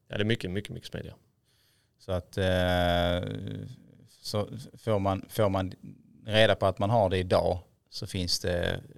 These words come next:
Speaker 2: mycket smidigare lösningar för, för, för det börjar man väl redan med direkt, va? Det är inte en speciell ålder som man får en, den här lösningen som du har idag.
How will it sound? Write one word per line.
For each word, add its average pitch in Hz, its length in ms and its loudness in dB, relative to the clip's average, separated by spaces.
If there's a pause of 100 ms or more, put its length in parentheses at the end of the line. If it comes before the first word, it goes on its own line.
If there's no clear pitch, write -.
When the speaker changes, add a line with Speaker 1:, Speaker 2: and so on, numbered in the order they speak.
Speaker 2:
mycket 95 440 -6
smidigare 87 380 0
lösningar 87 640 -2
för, - 320 -8
för, 95 460 -8
för - 120 -4
det 95 80 0
börjar 104 320 6
man 90 180 -2
väl 90 120 -2
redan 90 200 -2
med 87 140 -4
direkt, 95 380 -8
va? 90 100 -6
Det 85 80 -4
är - 40 -2
inte 92 140 -6
en 90 80 -4
speciell - 380 -6
ålder 82 360 -4
som 95 140 -4
man 92 120 -2
får 92 280 0
en, 90 100 -4 (560)
den 92 120 -4
här 87 180 2
lösningen 85 420 -2
som 95 120 -2
du 92 140 0
har 87 160 -4
idag. 98 240 0